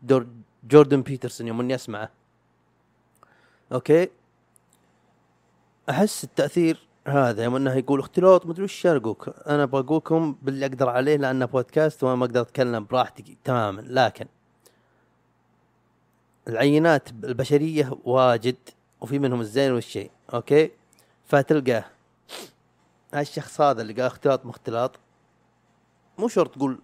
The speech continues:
انه ولد وهو كذا، هذه قناعته، لا، يمكن، يمكن، خلينا نقول، آه، مر موقف، سمع من شخص،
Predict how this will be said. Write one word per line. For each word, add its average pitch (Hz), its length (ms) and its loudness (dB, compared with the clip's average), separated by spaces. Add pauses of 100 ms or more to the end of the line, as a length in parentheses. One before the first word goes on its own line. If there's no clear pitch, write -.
انه 147 200 -6
ولد 127 200 -4 (100)
وهو 131 540 -6
كذا، 123 260 -6
هذه 117 100 -6
قناعته، 127 400 -4
لا، 139 140 -6
يمكن، 147 280 -6
يمكن، 156 400 -6 (340)
خلينا 147 220 -2
نقول، 143 240 -2 (440)
آه، 123 320 -8
مر 139 400 0
موقف، - 760 -4 (360)
سمع 131 540 0 (120)
من 123 160 -8
شخص، - 600 -10